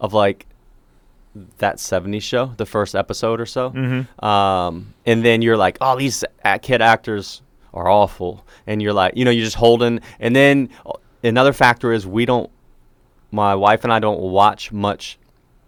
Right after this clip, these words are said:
Speaker 1: like, sitcoms.
Speaker 2: Mm-hmm.
Speaker 1: So then, you know, it's like, kinda has the laugh, you know, the
Speaker 2: The laugh
Speaker 1: audience
Speaker 2: track
Speaker 1: and all
Speaker 2: and
Speaker 1: the laugh track, and it, you're like, "Ah, this is corny." But then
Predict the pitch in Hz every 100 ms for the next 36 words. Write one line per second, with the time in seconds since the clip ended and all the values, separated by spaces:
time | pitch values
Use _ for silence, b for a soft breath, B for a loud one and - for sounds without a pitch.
0 | _ _ 107 95 - 107 - 131 139 156
1 | - - 135 131 131 127 113 117 117 113
2 | 110 107 104 - 98 87 _ _ _ _
3 | _ _ _ - 98 92 - 110 123 143
4 | 123 - - - 123 117 104 127 120 123
5 | 117 127 123 127 113 117 110 110 120 127
6 | - - 117 110 107 113 107 104 110 92
7 | - - 117 127 120 107 - 120 120 -
8 | b - 113 113 123 123 120 113